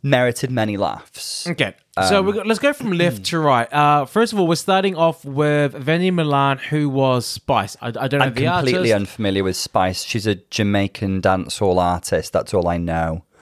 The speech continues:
Speaker 1: Um, so I guess this is an opportunity for her to draw on her Jamaican heritage, which is cool.
Speaker 2: Mm-hmm.
Speaker 1: Um, what did you think of her performance of Spice?
Speaker 2: I think, um, I, I wasn't laughing.
Speaker 1: I kind of,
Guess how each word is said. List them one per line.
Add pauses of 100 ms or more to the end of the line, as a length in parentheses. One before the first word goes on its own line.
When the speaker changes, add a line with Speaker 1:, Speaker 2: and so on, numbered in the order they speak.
(400)
Speaker 1:
Um,
so
I
guess
this
is
an
opportunity
for
her
to
draw
on
her
Jamaican
heritage, (240)
which
is
cool.
Speaker 2:
Mm-hmm. (320)
Speaker 1:
Um,
what
did
you
think
of
her
performance
of
Spice? (960)
Speaker 2:
I
think,
um,
I,
I
wasn't
laughing. (480)
Speaker 1:
I
kind
of,